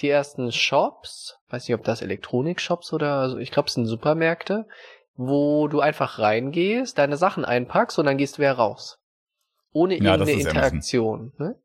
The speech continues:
Speaker 2: Ja.
Speaker 1: Und der Witz dabei ist, dass da ganz viele Kameras sind,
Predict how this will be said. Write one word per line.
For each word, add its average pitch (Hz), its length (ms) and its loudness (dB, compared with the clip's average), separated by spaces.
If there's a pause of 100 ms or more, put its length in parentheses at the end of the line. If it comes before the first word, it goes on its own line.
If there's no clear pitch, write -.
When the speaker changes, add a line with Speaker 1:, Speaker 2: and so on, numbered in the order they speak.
(380)
Speaker 2:
Ja. 90 200 -2 (140)
Speaker 1:
Und 139 440 0
der 117 180 4
Witz 160 200 -6
dabei 170 340 2
ist, 196 340 -4
dass 135 140 4
da 135 120 4
ganz 139 200 0
viele 117 240 2
Kameras 127 560 0
sind, 160 340 -2